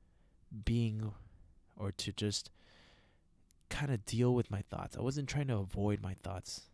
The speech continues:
That's the wrong thing, because I remember very clearly saying, "I wanna face all these thoughts." What yoga would allow me to do is that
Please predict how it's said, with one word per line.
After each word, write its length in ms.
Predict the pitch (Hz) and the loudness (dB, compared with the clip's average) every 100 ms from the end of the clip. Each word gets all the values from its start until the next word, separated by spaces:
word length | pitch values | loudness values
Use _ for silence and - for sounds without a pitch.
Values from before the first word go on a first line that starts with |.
| _ | _
That's 200 | 120 - | -12 -8
the 120 | 107 | -4
wrong 320 | 95 92 92 98 | -2 0 0 -4
thing, 360 | - 101 95 | -6 -4 -4
because 200 | 104 92 | -6 -6
I 80 | 95 | -2
remember 380 | 107 110 101 92 | -2 -2 -4 -4
very 200 | 87 90 | -4 -8
clearly 440 | - - 117 98 | -8 -2 0 0
saying, 360 | 92 - 92 95 | -2 -4 -4 -4
"I 60 | 95 | -2
wanna 240 | 98 95 | -2 -4
face 380 | - 95 95 - | -6 -6 -6 -6
all 100 | 90 | -8
these 160 | 101 | -8
thoughts." 380 | - 98 - - - - - - - - _ _ | -8 -8 -8 -10 -16 -20 -20 -20 -20 -20 _ _
What 220 | 92 98 - 98 | -4 -4 -2 -4
yoga 380 | 101 107 123 | 0 0 2
would 120 | 110 98 | 0 0
allow 280 | 95 95 | -2 -4
me 160 | 98 95 | -4 -6
to 80 | - | -2
do 220 | 107 127 | 2 4
is 100 | 95 | 2
that 240 | 98 - | -2 -8